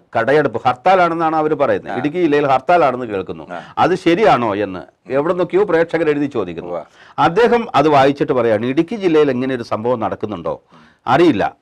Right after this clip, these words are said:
Speaker 1: അത് ഞാനൊന്ന് അന്വേഷിച്ചിട്ട് പറയാം
Speaker 2: ആ.
Speaker 1: എന്ന് പറഞ്ഞതിന് ശേഷം ഇതേ പത്രപ്രവർത്തകൻ,
Speaker 2: ഉം.
Speaker 1: ച-, ചാനൽ അവതാരകൻ,
Speaker 2: ഉം.
Speaker 1: ആ, പിന്നെ ഒരു പതിനഞ്ച് മിനിറ്റിന് ശേഷം അന്വേഷിച്ച് അറിഞ്ഞിട്ടാണ് ഇങ്ങനെ ഒരു സംഭവം ഇടുക്കിയിൽ നടക്കുന്നുണ്ട്
Speaker 2: ഉം.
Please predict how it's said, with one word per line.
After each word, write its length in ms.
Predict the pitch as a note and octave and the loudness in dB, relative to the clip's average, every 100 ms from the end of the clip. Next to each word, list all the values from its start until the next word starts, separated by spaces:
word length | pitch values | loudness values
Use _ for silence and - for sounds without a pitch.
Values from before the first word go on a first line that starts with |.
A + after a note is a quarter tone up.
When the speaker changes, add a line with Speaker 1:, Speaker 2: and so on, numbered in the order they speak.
| - | -4
Speaker 1:
അത് 120 | D3+ | -2
ഞാനൊന്ന് 320 | D3+ C#3 B2+ | -2 -2 -4
അന്വേഷിച്ചിട്ട് 480 | B2 D#3 E3 D3 G#2+ | -2 -2 -4 -6 -6
പറയാം 280 | F2+ D#2+ C#2 _ E2 | -6 -6 -8 _ -20
Speaker 2:
ആ. 40 | D#2+ - - | -20 -10 -4
Speaker 1:
എന്ന് 160 | D#3+ | -2
പറഞ്ഞതിന് 480 | D#3 D3 E3 F#3+ F3+ E3 | 0 2 2 0 -2 -2
ശേഷം 480 | A#2 A#2 B2 C#3+ D3 - | -2 0 0 -4 -6 -8
ഇതേ 280 | A#2+ C3+ F3+ | -2 0 2
പത്രപ്രവർത്തകൻ, 880 | D#3+ A#2+ B2+ A#2 G2+ F2+ F2+ G#2+ - F#2+ | 0 -2 -4 -4 -4 -4 -6 -6 -8 -20
Speaker 2:
ഉം. 160 | E2 _ - | -20 _ -10
Speaker 1:
ച-, 120 | G#2 | -2
ചാനൽ 280 | A#2+ B2+ A#2 | 0 0 0
അവതാരകൻ, 480 | G2 F#2 F#2+ A2+ F#2+ | 0 -2 -4 -8 -12
Speaker 2:
ഉം. 360 | E2+ D#2+ _ - | -20 -20 _ -8
Speaker 1:
ആ, 300 | G2+ G#2 G#2+ | -2 2 2
പിന്നെ 380 | A2 - D#3 F#3+ | 0 0 2 4
ഒരു 160 | E3+ D3 | 2 2
പതിനഞ്ച് 320 | C3+ D3+ E3+ D#3 | 0 0 -2 -2
മിനിറ്റിന് 320 | C#3 A#2+ A#2+ - | -4 -4 -6 0
ശേഷം 320 | G2+ G2+ - - - | 0 0 -4 -6 -6
അന്വേഷിച്ച് 420 | A#2+ D3+ F3 D#3 | -2 0 -2 0
അറിഞ്ഞിട്ടാണ് 500 | A2+ G#2+ A2 G2+ G2+ | -2 -2 -4 -4 -4
ഇങ്ങനെ 180 | G#2 A2 | -6 -6
ഒരു 120 | G#2 | -4
സംഭവം 300 | F#2 G#2 A#2+ | -4 -2 -2
ഇടുക്കിയിൽ 280 | G2 F#2 F#2+ | -2 -8 -10
നടക്കുന്നുണ്ട് 560 | F2+ F#2 A#2 G2+ D#2+ | -8 -8 -10 -10 -8
Speaker 2:
ഉം. 580 | B2 F#2 F2 D#2 - A#2+ | -10 -10 -18 -18 -6 2